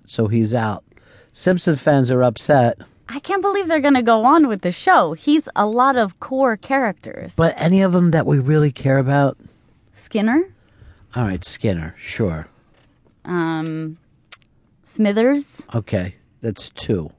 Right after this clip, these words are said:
Speaker 2: Um, Kent Brockman?
Speaker 1: All right, see, I feel like we can get over this.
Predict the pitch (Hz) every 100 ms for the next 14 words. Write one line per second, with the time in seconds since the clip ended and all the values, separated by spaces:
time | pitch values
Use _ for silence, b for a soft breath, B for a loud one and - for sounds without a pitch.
0 | _ _ - 180 180 175 175 175 _ 247
1 | 202 196 196 202 240 247 262 - b b
2 | b b - 190 165 135 - 185 180 -
3 | 143 131 - 165 233 220 214 202 165 180
4 | 160 160 160 160 170 143 107 85 - -